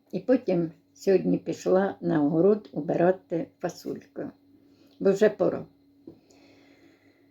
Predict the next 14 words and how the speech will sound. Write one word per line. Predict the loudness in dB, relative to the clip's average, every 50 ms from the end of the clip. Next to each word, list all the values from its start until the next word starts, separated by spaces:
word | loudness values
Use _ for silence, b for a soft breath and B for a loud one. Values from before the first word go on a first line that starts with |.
| b _ 0
Убрала, | 0 2 6 8 8 8 8 8 6 4 2 2 -2 -6 _ B B B B B B B B B B B _ _ _ _ _ _ _ _ _ _ _ _ _ _ _ _ -12 -12 -12 -12 _ _ _
де | -14 -10 -8 -2 4 6 8 8
є, | 8 6 6 6 6 6 4 0 -2 -8 b b b b b b _ _ _ _ _ _ _ _ -6
ну, | 0 2 2 2 0
ви | -2 4 6 6 6
вже | 6 4 -2 -2
бачили. | -2 -2 -6 -8 -8 _ _ -12 -8 -8 -6 -4 -6 -8 -8 _ _ _ _ b b b b b b b b b b b b b b -8
Є | -2 4 6 6 6 6
сухенька, | 4 0 -2 -2 -2 2 2 2 4 4 2 0 -2 -2 0 0 0 0 -4
а | -4 -4
є | -4 -2 0 -2 -2 -2
ще | -4 -8 -8 -4
не | -2 -2 -2
доспівша. | -2 -2 -4 -6 -6 -8 -2 0 0 0 -2 -6 -2 0 0 0 0